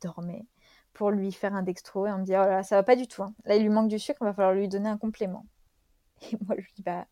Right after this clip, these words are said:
non, il va falloir la mettre au sein, en fait. Et puis, elle va téter plus, et puis ça va aller. » « Ah non, non, là, ça ira pas. Euh, mettez-la au sein, mais après, vous lui donnez un complément. » Et donc, euh, je refuse.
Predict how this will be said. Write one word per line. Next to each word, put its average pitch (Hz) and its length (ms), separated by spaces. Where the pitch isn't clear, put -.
non, 208 180
il 214 40
va 202 80
falloir 185 240
la 185 100
mettre - 240
au 330 60
sein, 359 180
en 269 60
fait. 196 240
Et - 80
puis, - 160
elle 180 100
va 180 100
téter 180 300
plus, - 380
et - 140
puis 208 200
ça 185 100
va 185 120
aller. » « - 240
Ah 214 80
non, 208 140
non, 226 240
là, 208 120
ça 185 160
ira 185 240
pas. 196 380
Euh, 180 80
mettez-la 202 340
au 185 60
sein, 220 160
mais 240 100
après, 185 240
vous 208 120
lui 190 140
donnez 180 200
un 185 100
complément. » 185 500
Et 226 80
donc, 214 320
euh, 202 880
je 196 360
refuse. 202 480